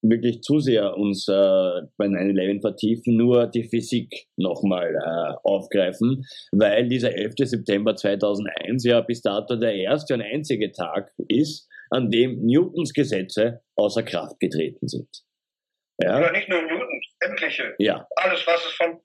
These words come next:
Speaker 2: physikalischen und chemischen Gesetzen gibt, hat an dem Tag offensichtlich mal einen Tag Pause gehabt.
Speaker 1: Richtig, ja. Äh, wir wissen
Speaker 2: Ja.
Speaker 1: beide, wenn ein Linienjet, äh,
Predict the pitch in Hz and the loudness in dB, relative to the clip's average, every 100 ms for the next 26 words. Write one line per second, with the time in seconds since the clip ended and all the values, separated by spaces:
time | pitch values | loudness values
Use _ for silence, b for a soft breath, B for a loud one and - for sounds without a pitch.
0 | - 180 175 165 175 185 185 170 160 160 | -6 -4 -2 0 2 2 0 -4 -2 -4
1 | 160 - 185 170 165 156 147 170 - - | -6 -4 -4 -4 -4 -4 -2 -2 -2 -6
2 | 156 - B B B - 180 175 165 165 | -6 -6 B B B 0 2 0 -2 -2
3 | 180 - 185 180 175 - 175 - 156 165 | -2 0 -2 -2 -6 -6 -6 0 2 2
4 | 160 165 - - 139 139 - - - 131 | 0 -4 -2 2 2 2 -4 -4 2 2
5 | 117 - - - 117 190 190 _ b b | 2 -4 -10 -2 0 0 -2 _ b b
6 | _ 117 120 120 131 151 170 123 120 143 | _ 4 4 2 -2 0 0 0 0 0
7 | 135 127 156 151 139 131 127 _ - 127 | -2 0 -2 0 0 0 -6 _ 2 2
8 | 196 143 107 98 98 135 - - _ _ | 4 2 2 0 2 2 0 -20 _ _
9 | _ _ - 131 | _ _ 2 2